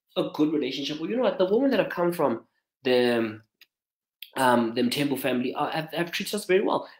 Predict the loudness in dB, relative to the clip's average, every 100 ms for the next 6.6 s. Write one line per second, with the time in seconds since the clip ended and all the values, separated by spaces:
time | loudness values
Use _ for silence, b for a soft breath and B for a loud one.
0 | -4 0 0 -2 -4 -2 -4 -4 -4 -2
1 | 0 -2 -4 -8 -16 -18 _ _ _ _
2 | _ _ _ _ -2 0 0 -4 -18 _
3 | _ _ _ b 6 10 10 8 4 4
4 | 2 -2 -6 -2 0 0 0 0 -2 -4
5 | -8 -4 -4 -4 -8 _ -8 -4 -2 -2
6 | 2 0 0 -6 -10